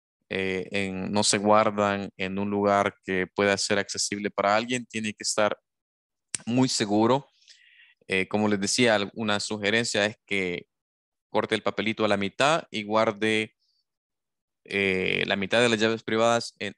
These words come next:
X ubicación y la otra mitad en otra ubicación, porque si alguien tiene acceso a esas veinticuatro palabras,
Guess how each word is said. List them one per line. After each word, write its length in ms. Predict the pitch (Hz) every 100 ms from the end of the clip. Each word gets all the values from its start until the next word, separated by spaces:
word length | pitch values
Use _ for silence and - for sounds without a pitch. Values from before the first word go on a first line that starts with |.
| _
X 360 | 110 - 104
ubicación 600 | 101 98 98 - 135 139 -
y 80 | 107
la 120 | 98
otra 220 | 101 104
mitad 420 | 98 95 107 110 - -
en 180 | 92 _ _
otra 400 | 98 98 98 87 -
ubicación, 560 | 90 - 76 - 104 -
porque 380 | 87 - 92
si 160 | 85 95
alguien 200 | 101 104
tiene 200 | 107 104
acceso 440 | 98 - 110 104
a 80 | 90
esas 200 | 92 101
veinticuatro 540 | 104 95 - 107 - 104
palabras, 580 | 104 117 147 165 -